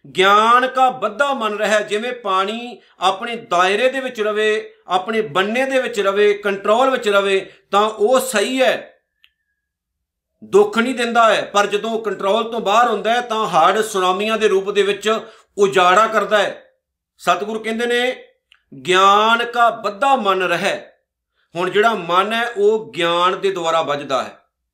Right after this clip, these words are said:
ਗਿਆਨ ਕੀ ਹੈ? ਉਹ ਆਪਾਂ ਸਾਰੇ ਸਮਝਦੇ ਹਾਂ, ਨੌਲੇਜ। ਗੁਰੂ ਦੇ ਗਿਆਨ ਦੁਆਰਾ ਮਨ ਵੱਜਦਾ ਹੈ। ਤੇ ਜਦੋਂ ਮਨ ਨੂੰ ਗਿਆਨ ਬੰਨ੍ਹ ਲੈਂਦਾ ਹੈ,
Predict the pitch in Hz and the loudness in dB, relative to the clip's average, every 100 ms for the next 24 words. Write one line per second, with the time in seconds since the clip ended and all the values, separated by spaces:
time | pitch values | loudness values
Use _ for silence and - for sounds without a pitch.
0 | _ _ _ 127 117 165 170 180 175 165 | _ _ _ _ -2 2 2 2 -2 -8
1 | 147 143 139 143 - 147 147 165 190 190 | -8 -6 -6 -6 -2 -4 -4 -6 -4 -4
2 | 175 170 139 113 135 143 147 160 - - | -4 -6 -8 -4 0 2 0 -2 -10 -18
3 | _ _ _ _ _ _ _ _ - 110 | _ _ _ _ _ _ _ _ -20 -2
4 | 180 226 262 262 262 254 196 202 226 202 | 2 4 4 4 4 4 4 4 4 2
5 | 208 202 220 196 175 202 147 175 202 190 | 4 4 4 4 2 2 2 0 2 0
6 | 151 120 - _ _ _ _ _ _ _ | 0 -4 -14 _ _ _ _ _ _ _
7 | _ _ _ _ _ _ _ _ _ 202 | _ _ _ _ _ _ _ _ _ 0
8 | 202 214 240 202 170 185 220 240 240 247 | 2 2 2 0 2 4 4 0 -2 -2
9 | 240 156 165 175 190 208 147 202 262 269 | -4 -4 0 4 4 2 0 0 0 0
10 | 226 170 147 - | -2 -2 -4 -6